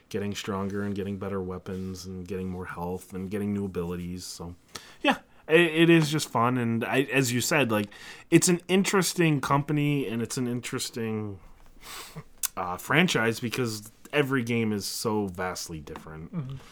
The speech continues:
Speaker 1: So realistically, who knows what they're working on next?
Speaker 2: Yeah, it could be anything.
Speaker 1: <laughs>
Speaker 2: And that, that's awesome. Like,
Speaker 1: Yeah.
Speaker 2: maybe they're working on a sequel to SteamWorld Heist, but, like, maybe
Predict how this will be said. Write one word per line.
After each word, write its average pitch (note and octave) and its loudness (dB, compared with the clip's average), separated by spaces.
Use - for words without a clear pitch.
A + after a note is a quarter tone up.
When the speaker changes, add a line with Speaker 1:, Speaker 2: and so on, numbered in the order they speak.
Speaker 1:
So G2+ -4
realistically, C3+ 4
who - 2
knows A#2 2
what F#2+ -6
they're E2+ -8
working E2+ -10
on E2 -8
next? E3 0
Speaker 2:
Yeah, F#3 12
it D3+ 8
could D#3 4
be C3+ 0
anything. C3+ -4
Speaker 1:
<laughs> - -4
Speaker 2:
And C#3 -2
that, B2+ -4
that's C3+ 0
awesome. C3+ -2
Like, C#3+ 6
Speaker 1:
Yeah. C3 6
Speaker 2:
maybe F3 8
they're D#3 6
working D3 2
on C#3 -2
a - -2
sequel C#3 -4
to C3+ -8
SteamWorld C3 -4
Heist, C3+ 0
but, C#3 -2
like, C3 -4
maybe B2+ -6